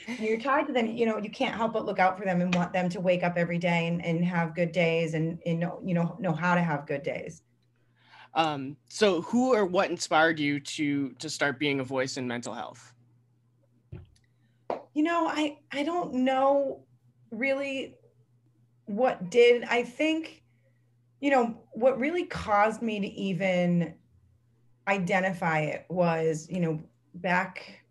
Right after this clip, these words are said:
Speaker 2: you know, maybe a decade or so ago, um, I was going through some tough financial times, and one day I caught myself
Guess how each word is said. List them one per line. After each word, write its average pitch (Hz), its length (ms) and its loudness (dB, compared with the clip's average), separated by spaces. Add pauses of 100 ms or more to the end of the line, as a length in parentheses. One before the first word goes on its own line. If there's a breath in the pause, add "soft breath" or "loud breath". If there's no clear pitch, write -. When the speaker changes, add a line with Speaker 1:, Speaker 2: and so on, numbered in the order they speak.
(100)
Speaker 2:
you 180 120 -4
know, 160 80 0
maybe 170 300 0
a 160 80 0
decade 180 500 0
or 175 140 -2
so 156 320 0
ago, 147 580 -4 (640 soft breath)
um, 156 400 0
I 185 80 2
was 190 120 -4
going 214 280 -2
through 233 100 -4
some 220 180 -8
tough 180 260 -4
financial 208 500 0
times, 185 400 -4
and 180 300 0 (840)
one 214 240 0
day 226 220 2
I 185 140 2
caught 226 380 -2
myself 175 840 -2